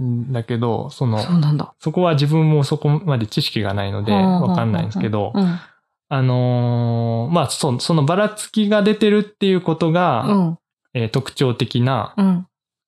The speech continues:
Speaker 1: ではあるわけですよね。
Speaker 2: あー、あー、
Speaker 1: うん。
Speaker 2: 元谷さんの特徴なんだ。
Speaker 1: そうそうそうそう。
Speaker 2: うんうんうん。
Speaker 1: で、基本的にはその百前後で
Speaker 2: うん。
Speaker 1: 収まっている人が、
Speaker 2: うん。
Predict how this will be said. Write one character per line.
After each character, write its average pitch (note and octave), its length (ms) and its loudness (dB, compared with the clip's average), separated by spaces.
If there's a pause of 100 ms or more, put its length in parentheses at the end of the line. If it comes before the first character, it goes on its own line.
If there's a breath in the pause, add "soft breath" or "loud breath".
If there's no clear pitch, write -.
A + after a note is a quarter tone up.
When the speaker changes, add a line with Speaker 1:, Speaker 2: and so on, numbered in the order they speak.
(160)
Speaker 1:
で D#3+ 100 4
は A2 180 2
あ A2 40 0
る G#2+ 100 0
わ D#3 200 0
け D#3 60 0
で D3+ 80 -2
す B2 80 -2
よ B2 60 0
ね。 C#3+ 120 2
Speaker 2:
あ - 0 -
ー、 - 20 0
あ D#3 420 0
ー、 A2+ 100 0
Speaker 1:
う - 20 -6
ん。 A#2+ 40 -2
Speaker 2:
元 E3+ 140 -2
谷 D#3+ 140 0
さ F#3 140 0
ん B3 60 4
の C#4 120 4
特 E3+ 260 0
徴 - 160 -4
な C#3+ 80 -2
ん - 40 -4
だ。 C#3 40 -4
Speaker 1:
そ C3 120 0
う A2 40 0
そ A2+ 160 0
う - 40 -2
そ - 160 -6
う - 20 -8
そ F3+ 100 0
う。 - 40 2
Speaker 2:
う - 20 2
ん E3+ 40 0
う E3+ 40 -2
ん - 80 -6
う F3 60 2
ん。 - 20 4
Speaker 1:
で、 F#3 220 2 (340)
基 - 100 -4
本 A3+ 180 4
的 A3+ 200 2
に A#3+ 80 4
は G3+ 100 4
そ D#3+ 120 -2
の C#3 60 2
百 D3 380 2
前 D#3+ 240 4
後 C3 160 2
で C#3+ 400 0
Speaker 2:
う - 80 2
ん。 G3 240 2 (180)
Speaker 1:
収 D#3+ 140 -2
ま D3+ 120 2
っ - 160 -8 (140)
て C3 60 0
い A2+ 140 2
る A#2 100 -2
人 C3 240 -4
が、 D#3+ 300 0
Speaker 2:
う - 20 8
ん。 F#3+ 240 4